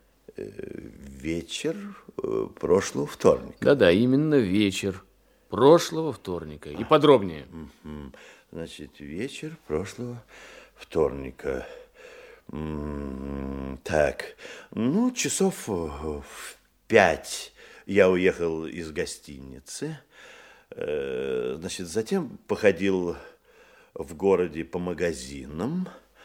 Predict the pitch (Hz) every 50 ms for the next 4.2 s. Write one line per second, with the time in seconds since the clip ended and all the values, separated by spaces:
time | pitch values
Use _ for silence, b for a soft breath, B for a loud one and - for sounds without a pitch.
0 | b b b b b b b b b - - - - - - - - - - -
1 | - - - - - - - - - - - _ _ - - - - 240 262 302
2 | 311 - 269 247 240 247 247 262 262 254 254 254 - 226 220 185 170 147 127 104
3 | 120 113 110 92 87 101 110 139 175 185 190 170 113 82 71 73 76 73 - -
4 | - - 156